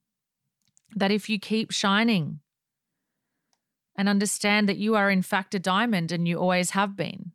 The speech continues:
that you are in fact the sun and you always have been,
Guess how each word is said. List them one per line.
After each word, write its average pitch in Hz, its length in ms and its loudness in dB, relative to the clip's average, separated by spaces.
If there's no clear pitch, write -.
that 185 140 -2
you 220 180 4
are 226 140 4
in 214 100 2
fact - 360 -4
the 220 60 -2
sun 247 320 0
and 175 140 2
you 180 100 -2
always 185 300 0
have 196 220 -4
been, 165 340 -8